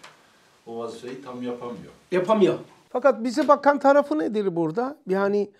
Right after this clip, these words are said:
Speaker 2: tamam da o Allah'a bakan yönüdür zahirde. Çiçeği yaratmış. Denizin dibinde bir dakika yaşayan var, var olup.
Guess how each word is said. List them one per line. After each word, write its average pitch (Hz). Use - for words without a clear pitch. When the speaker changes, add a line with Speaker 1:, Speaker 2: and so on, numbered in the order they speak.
Speaker 2:
tamam 262
da 208
o 247
Allah'a 240
bakan 196
yönüdür 214
zahirde. 165
Çiçeği 196
yaratmış. 190
Denizin 190
dibinde 180
bir 185
dakika 175
yaşayan 160
var, 127
var 151
olup. 147